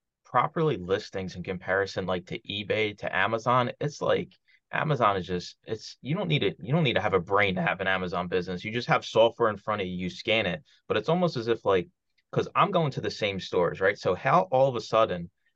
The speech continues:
am I making more money and doing a quarter of the work? It just doesn't make sense to me, right? It's because I've learned different things, right? My knowledge base, uh, doing things that maybe other resellers don't do. I say all the time with, uh, scanning media,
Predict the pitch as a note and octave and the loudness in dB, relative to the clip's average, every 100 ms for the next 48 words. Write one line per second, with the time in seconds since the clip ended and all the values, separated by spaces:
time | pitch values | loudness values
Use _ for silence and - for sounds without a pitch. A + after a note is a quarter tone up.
0 | - G#2 B2 B2 - G2 G2 A2 G#2 G2+ | -8 -4 -4 -4 -8 -4 0 0 2 0
1 | F#2 F2+ G2 F#2 G2 F#2+ F2+ - A2 G2+ | -2 -6 -6 -4 -2 -4 -4 2 4 4
2 | F#2 F#2 F#2+ F#2+ F2 _ _ _ _ G2+ | 0 -2 2 0 0 _ _ _ _ -8
3 | B2 A#2 A2+ A2+ G#2+ G2+ - B2+ A2 G2 | -6 0 2 2 0 -6 -4 -6 -6 -6
4 | F2+ F#2+ G2+ F#2+ F2+ - A2 G#2+ - F#2+ | 0 0 0 -6 -10 0 2 2 0 -2
5 | F#2 F#2 G2+ F#2 G2+ - F#2 F2+ F2 F2 | -2 -2 -4 -2 -4 -4 -6 -4 -4 -2
6 | F#2+ F2 F#2 F#2 F#2 F2+ F2 - F2 E2+ | -4 -2 -4 0 2 2 -2 -2 -2 -2
7 | D#2+ - _ _ - F#2 F2+ B2 C3+ B2+ | -8 -18 _ _ -2 0 2 0 0 0
8 | A#2+ A2+ G#2 G#2 G#2 - G#2 G#2+ F#2 G2+ | -2 -2 -4 -4 -6 -2 0 0 -2 -6
9 | F#2 F2 F2 E2+ F2 E2 E2+ A2 - A#2 | -2 -2 -2 -4 -8 -4 0 0 2 0
10 | G#2 E2+ G2+ F#2+ F2 E2+ E2 - - F#2+ | 0 -2 -4 -2 -4 -4 -6 -8 -4 -2
11 | G2 F#2 F#2 G#2 G#2+ | -2 -2 -4 -4 -4